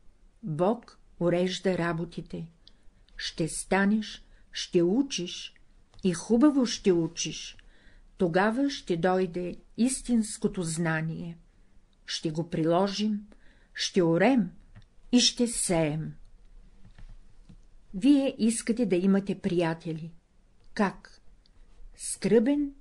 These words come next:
е вашият приятел, който и да е той. Направете му една услуга, без да знае това.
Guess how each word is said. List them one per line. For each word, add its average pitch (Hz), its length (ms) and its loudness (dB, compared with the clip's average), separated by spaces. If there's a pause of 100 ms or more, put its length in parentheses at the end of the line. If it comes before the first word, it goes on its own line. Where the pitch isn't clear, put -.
(120)
е 208 100 4
вашият 165 500 -4
приятел, 170 600 -2 (520)
който 269 360 2
и 226 80 4
да 175 140 0
е 170 180 0
той. 165 320 -4 (460)
Направете 180 580 2
му 226 300 4
една 233 340 4
услуга, 226 600 -2 (460)
без 240 340 6
да 196 140 6
знае 180 400 2
това. 165 400 -4